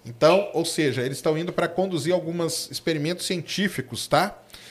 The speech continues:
Então, é uma missão, vamos dizer assim, voltada aí pro pessoal da Ita-, da Força Aérea Italiana, né?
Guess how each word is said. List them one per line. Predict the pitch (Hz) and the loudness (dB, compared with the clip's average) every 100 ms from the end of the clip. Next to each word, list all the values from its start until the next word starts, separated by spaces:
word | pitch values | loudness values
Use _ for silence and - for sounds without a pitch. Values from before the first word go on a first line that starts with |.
| - - | -20 -14
Então, | 135 143 160 190 208 - | -10 2 4 6 2 -2
é | 175 | 0
uma | 185 185 175 | 2 2 2
missão, | 185 196 180 - - 175 175 202 | 0 -4 -4 -6 2 4 4 4
vamos | 165 156 | 2 2
dizer | 147 151 | 0 0
assim, | 151 147 180 208 226 - - _ - | 2 -2 -2 -6 -10 -18 -20 _ -2
voltada | 160 185 170 180 175 | 0 2 2 2 2
aí | 160 | 0
pro | 175 196 | 2 -2
pessoal | 190 190 - 175 | 0 -2 2 0
da | 202 | 0
Ita-, | 220 185 185 | 0 2 2
da | 175 | 0
Força | - 180 - | 0 -2 2
Aérea | 165 175 | 0 0
Italiana, | 180 190 151 127 123 | 0 2 2 2 2
né? | 156 | 0